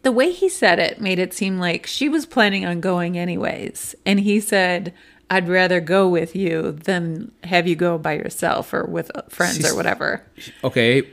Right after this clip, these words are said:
Speaker 2: She's
Speaker 1: So that's why he made it seem like that's why he went with her.
Speaker 2: That's ridiculous. Uh, uh, uh, okay, if she wanted to go by herself or with friends,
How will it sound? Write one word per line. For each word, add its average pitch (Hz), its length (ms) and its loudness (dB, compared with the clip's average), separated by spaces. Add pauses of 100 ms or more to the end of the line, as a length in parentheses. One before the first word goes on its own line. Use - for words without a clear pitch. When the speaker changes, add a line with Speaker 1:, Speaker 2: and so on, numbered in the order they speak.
(140)
Speaker 2:
She's 131 260 -4
Speaker 1:
So 220 120 10
that's 208 400 8
why 190 220 8
he 220 240 0
made 202 180 4
it 180 160 0
seem 175 160 -2
like 170 220 -6
that's 175 240 0
why 160 140 -2
he 165 140 -6
went 180 240 -6
with - 200 -16
her. - 200 -10
Speaker 2:
That's 87 200 -6
ridiculous. 85 480 -8
Uh, 92 240 -6
uh, - 40 -4
uh, 101 680 0
okay, 98 180 2
if - 80 -6
she 131 340 -2
wanted 107 340 -4
to 104 40 -8
go 98 160 0
by 92 100 2
herself 90 460 -2
or 82 200 -4
with 82 200 -6
friends, 85 440 -6